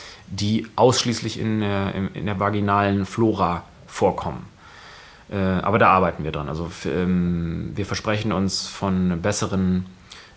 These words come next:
ähm, Assays, die dann auf Sequenzierung beruhen, vielleicht noch, äh, Kandidaten zu finden, die etwas spezifischer sind.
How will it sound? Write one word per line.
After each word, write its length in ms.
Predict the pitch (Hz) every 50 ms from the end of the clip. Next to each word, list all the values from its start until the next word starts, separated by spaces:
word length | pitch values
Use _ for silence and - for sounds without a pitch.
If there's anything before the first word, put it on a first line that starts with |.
| - -
ähm, 400 | - 90 92 87 85 85 85 - - - - - - - - - - - - -
Assays, 500 | - 110 110 - - 117 110 110 107 -
die 100 | - 101
dann 220 | - 92 87 -
auf 180 | 60 76 - -
Sequenzierung 600 | - - - - 92 90 - - 113 107 110 107
beruhen, 280 | 98 98 - 104 104 101
vielleicht 460 | - - 98 98 92 95 - - -
noch, 340 | 101 92 90 90 - - - -
äh, 200 | - 90 87 85
Kandidaten 560 | 90 - 98 101 98 90 98 92 98 - 107 -
zu 100 | - -
finden, 300 | - - 104 - - 92
die 260 | 92 90 90 90 -
etwas 220 | 98 - - 95
spezifischer 580 | - - 92 - - 92 - - 85 - - 87
sind. 300 | - - - 95 -